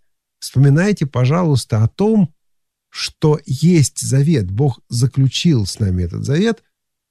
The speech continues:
И вот автор псалма испытывает восторг, осознавая этот завет.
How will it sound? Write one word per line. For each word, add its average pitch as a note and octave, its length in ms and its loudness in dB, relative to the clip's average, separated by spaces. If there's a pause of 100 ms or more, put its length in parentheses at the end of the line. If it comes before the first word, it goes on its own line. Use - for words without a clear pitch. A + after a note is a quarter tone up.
(320)
И F#3+ 120 2
вот G3+ 320 0 (840)
автор G3+ 480 0
псалма D#3 540 2
испытывает C#3 720 -2
восторг, C3 920 -2 (640)
осознавая A2+ 1000 0
этот G2+ 380 -4 (100)
завет. G2 580 -4